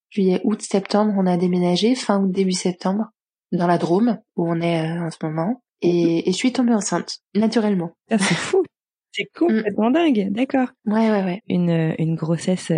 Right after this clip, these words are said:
Speaker 2: sacrément désirée qui arrive finalement, euh, ouais, comme ça, par, euh, par surprise, quoi, du coup. Enfin, vous, vous calculiez plus à ce moment-là, si ?
Speaker 1: Euh, non, on calculait plus. Enfin, on calculait plus, non. Moi, j'avais fait l'acupuncture pour, euh, m'aider à retrouver mes cycles.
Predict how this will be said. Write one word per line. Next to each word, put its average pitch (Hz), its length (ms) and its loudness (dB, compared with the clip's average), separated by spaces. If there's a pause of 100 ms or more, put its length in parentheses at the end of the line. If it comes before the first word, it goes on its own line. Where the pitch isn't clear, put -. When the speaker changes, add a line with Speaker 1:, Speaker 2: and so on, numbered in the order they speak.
Speaker 2:
sacrément 196 640 0
désirée 190 680 0
qui - 220 0
arrive 226 160 2
finalement, 196 480 2
euh, 190 80 2
ouais, 302 180 2
comme 214 140 0
ça, 302 100 2
par, 196 220 2
euh, 180 140 4
par 175 180 -2
surprise, - 340 0
quoi, 214 140 2
du 185 100 0
coup. - 80 -4
Enfin, 185 240 0
vous, 185 240 -2
vous 180 140 -2
calculiez 180 480 0
plus 349 160 0
à 330 60 0
ce - 100 -2
moment-là, 190 260 0
si ? - 240 -6 (420)
Speaker 1:
Euh, 226 80 2
non, 254 240 2
on 180 80 0
calculait 185 520 0
plus. 311 240 0
Enfin, 190 360 0
on 196 60 -2
calculait 185 480 -2
plus, 185 240 -6
non. 247 320 0 (200)
Moi, 233 160 2
j'avais 196 260 2
fait 208 100 -2
l'acupuncture 202 800 0
pour, 190 280 0
euh, 175 140 0
m'aider 190 260 4
à 196 100 2
retrouver 208 460 0
mes 185 140 2
cycles. - 400 -2